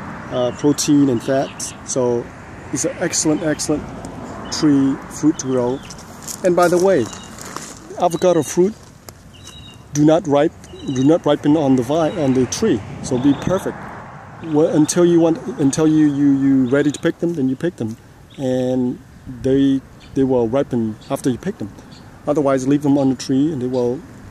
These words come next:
stay like that. So that's a really a good, good, good way of harvesting each fruit at a time.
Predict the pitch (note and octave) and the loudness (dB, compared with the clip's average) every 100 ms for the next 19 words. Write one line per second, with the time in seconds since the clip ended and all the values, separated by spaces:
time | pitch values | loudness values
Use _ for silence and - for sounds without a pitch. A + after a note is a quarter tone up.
0 | - - - C#3+ C#3+ C#3+ - - - C#3 | -20 -12 -2 2 4 2 0 -12 -6 -4
1 | A#2+ C#3+ G3 - - - - - - - | -2 -2 -4 -8 -18 -20 -20 -18 -18 -14
2 | - B2 B2 C#3+ C#3+ B2+ C3 C#3 B2 A2 | -6 -4 -4 -4 0 2 2 4 2 0
3 | C3 C3 - - D3 D3 C#3+ - C#3 C3+ | 0 0 -4 -2 4 4 2 0 2 2
4 | C#3 C3 B2+ A#2 D#2 D#2 - - - - | 2 0 2 0 -4 -12 -12 -12 -12 -10
5 | - - - D3 C#3+ C#3 C#3+ C3 A#2 - | -10 -10 -6 0 0 0 2 0 0 -4
6 | - - - - - - - - D#3+ D#3 | -14 -14 -14 -14 -14 -14 -14 -4 0 0
7 | - - D3 D3 B2+ A#2 A#2+ G2 | 0 -2 0 0 0 -4 -6 -10